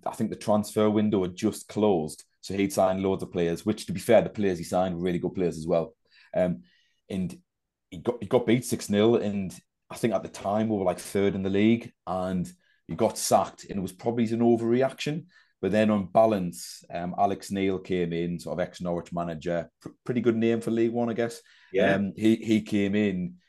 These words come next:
Speaker 1: and we just, we just took off. We just moved into a different gear, and I think went on a, like, a eighteen game unbeaten run all the way to, to, to the final when we played Wycombe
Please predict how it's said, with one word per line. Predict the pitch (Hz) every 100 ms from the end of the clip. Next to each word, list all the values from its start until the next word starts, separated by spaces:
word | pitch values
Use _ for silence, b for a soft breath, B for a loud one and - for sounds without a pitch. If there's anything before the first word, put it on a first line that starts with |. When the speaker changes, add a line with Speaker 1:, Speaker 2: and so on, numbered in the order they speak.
| _ _ 92
Speaker 1:
and | 87 87 87 82 85
we | 87
just, | - 87 -
we | 82 90
just | 165 -
took | 78
off. | 104 -
We | 87
just | 87 -
moved | 92 92 85
into | 90 82
a |
different | 82 87 80
gear, | 95 90
and | 85
I |
think | 104 92 B B -
went | 98 98
on | 92
a, | 95 92
like, | 87
a | 85 - 98
eighteen | 95 90 95 92 87 87
game | 95 90 85
unbeaten | 95 87 85 87 80
run | 82 98 82 80 - _ _ -
all | 95 90 87
the | 85
way | 90 87
to, | - 90 85 80 -
to, | - 82 80 - _ _ -
to | 82
the | 85
final | 82 - 95 90 82
when | 82 82
we |
played | 76 85 80
Wycombe | 82 87 82 80